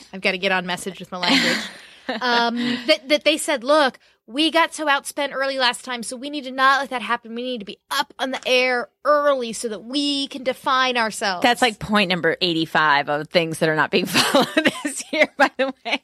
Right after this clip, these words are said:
Speaker 2: It's like, that is so not, like, the top tier. Do you, I have another question. Are there <laughs> candidates of either party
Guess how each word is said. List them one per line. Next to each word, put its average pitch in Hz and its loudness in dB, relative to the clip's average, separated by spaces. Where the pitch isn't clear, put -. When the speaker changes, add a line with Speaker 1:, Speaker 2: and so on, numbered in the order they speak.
Speaker 2:
It's - -10
like, 226 -4
that 330 -2
is 240 0
so 220 0
not, 208 2
like, 247 0
the 233 -4
top 170 -2
tier. 175 -6
Do 277 -2
you, 294 0
I 285 2
have 311 0
another 220 0
question. 185 -2
Are 214 4
there 294 2
<laughs> - -20
candidates 185 -2
of 180 -6
either 185 -6
party 170 -2